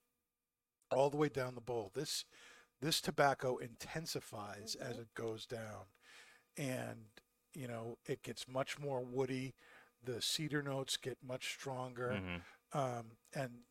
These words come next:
Speaker 1: there's, there's more of a spice note to it.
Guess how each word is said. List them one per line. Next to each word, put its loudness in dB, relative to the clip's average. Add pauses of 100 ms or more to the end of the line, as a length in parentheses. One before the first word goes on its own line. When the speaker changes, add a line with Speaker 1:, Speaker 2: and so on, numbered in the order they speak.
Speaker 1:
there's, 0
there's -2
more 0
of -4
a -4
spice 4
note -2
to 0
it. 0